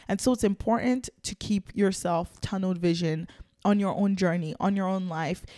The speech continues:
Yes, there is other people beside us, you know, that are doing wonderful things that we want to do. I try to see it as, like, them expanding me into what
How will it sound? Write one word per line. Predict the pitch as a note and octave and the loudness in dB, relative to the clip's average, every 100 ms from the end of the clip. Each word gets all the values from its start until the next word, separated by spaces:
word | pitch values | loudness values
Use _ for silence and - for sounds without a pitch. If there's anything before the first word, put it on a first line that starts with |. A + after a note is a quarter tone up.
| - - | -10 2
Yes, | A#3 A#3+ A3+ | 6 6 4
there | A3 F#3 | 4 4
is | G3+ G3+ | 2 0
other | F#3+ G3 | 2 4
people | - F#3+ - F#3 | 4 2 6 6
beside | F3 F#3 - F3+ E3+ | 6 2 0 -2 -2
us, | D#3+ - | -2 0
you | G#3 | 2
know, | F#3+ | 4
that | F3 F3 | 4 2
are | F3 | 2
doing | F#3 F3+ F3+ | 4 4 4
wonderful | E3+ G3 G3 F3 | 2 2 2 0
things | - E3 E3+ | 0 -4 -4
that | D#3+ D#3 | -2 0
we | F#3 | 2
want | G3+ F#3+ D#3+ | 2 2 -2
to | - | -2
do. | D#3+ D#3+ D#3 E3 - - - | -2 2 2 2 -4 -12 0
I | F#3 | 2
try | - A#3+ A#3+ | 2 2 2
to | B3 | 2
see | - G3 F#3+ | 0 0 0
it | |
as, | F#3+ F3 | 0 0
like, | E3 D#3 C#3+ - | -2 -2 -4 -6
them | F#3+ F3+ F3 | 0 2 2
expanding | E3 - - E3+ E3 F#3 G3 | 0 -6 -6 -4 -4 -4 -2
me | G#3+ A#3 C4 | 0 0 -2
into | F#3 F#3 - | -4 -2 2
what | F3 E3 | 6 6